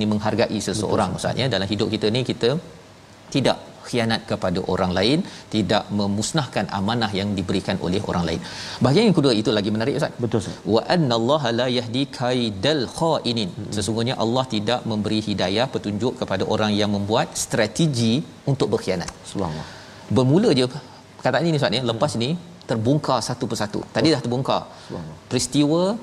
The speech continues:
Speaker 1: iaitu isteri Al-Aziz yang khianat,
Speaker 2: Hmm.
Speaker 1: ya, maksudnya dia buat kaid, dia buat strategi. Nah, ini itu terbongkar.
Speaker 2: Ya, Ustaz.
Speaker 1: Apa lagi terbongkar? Ya,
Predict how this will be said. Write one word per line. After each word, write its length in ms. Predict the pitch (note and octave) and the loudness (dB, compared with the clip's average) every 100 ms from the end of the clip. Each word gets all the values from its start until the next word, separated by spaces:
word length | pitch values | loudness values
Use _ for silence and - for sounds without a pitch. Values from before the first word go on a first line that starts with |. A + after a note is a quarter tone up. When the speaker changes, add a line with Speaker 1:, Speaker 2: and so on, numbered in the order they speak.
| - - - G#2+ | -12 -20 -4 0
Speaker 1:
iaitu 420 | A2 A#2+ - D3 D3 D3 A2+ | 2 0 0 2 2 0 -2
isteri 220 | - B2 - | -2 -2 0
Al-Aziz 440 | A#2 A2+ A2+ C#3 D3+ - - - A2 A#2+ | 0 0 0 0 0 -6 -12 -8 0 0
yang 140 | A#2 G#2+ | 0 -4
khianat, 380 | - D3+ C3 D#3+ - A#2+ | 0 0 0 -4 -6 -10
Speaker 2:
Hmm. 100 | - G#2+ | -2 0
Speaker 1:
ya, 80 | D3+ C3+ | 0 -2
maksudnya 360 | - - G#2+ A#2 A2+ | -2 -2 0 2 2
dia 80 | A2 | 2
buat 100 | A#2+ - | 0 0
kaid, 140 | E3 - | -2 0
dia 80 | A#2 A#2+ | 0 0
buat 80 | - - | 0 0
strategi. 420 | A#2 B2+ B2+ A2+ G#2+ | 0 2 2 0 0
Nah, 100 | G#2+ A2+ | -2 0
ini 160 | A2+ G#2+ | 0 0
itu 140 | G#2+ C3 D#3 - - - - | 2 0 0 -10 -20 -20 -2
terbongkar. 500 | D#3 B2+ A#2+ - E2+ - - | 0 2 0 -2 -6 -8 -6
Speaker 2:
Ya, 80 | G2+ F2+ | -4 -4
Ustaz. 160 | - - | -6 -2
Speaker 1:
Apa 100 | A#2 | 0
lagi 120 | C#3 C3+ | 2 2
terbongkar? 360 | A#2+ B2 D#3+ G3 - - - | 0 0 0 0 -6 -18 -8
Ya, 80 | A2+ | -2